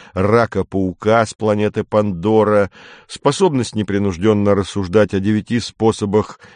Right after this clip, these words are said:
экономии горючего при межзвёздном перелёте и умение одиннадцать раз подряд присесть на одной ноге, не могли остаться незамеченными, а все эти таланты не были чужды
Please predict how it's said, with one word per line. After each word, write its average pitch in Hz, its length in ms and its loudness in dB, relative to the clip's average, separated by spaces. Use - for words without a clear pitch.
экономии 104 680 0
горючего 135 640 0
при 120 200 -2
межзвёздном 107 760 -2
перелёте 110 580 -2
и 147 80 2
умение 160 580 4
одиннадцать 117 800 -2
раз 98 240 -4
подряд 95 500 -2
присесть 95 580 -6
на 85 120 -2
одной 90 320 -2
ноге, 131 480 -2
не 151 160 2
могли 143 360 4
остаться 87 460 -2
незамеченными, 180 840 2
а 120 160 0
все 131 300 -4
эти 123 160 -6
таланты 127 560 0
не 117 240 2
были 113 260 2
чужды 104 680 0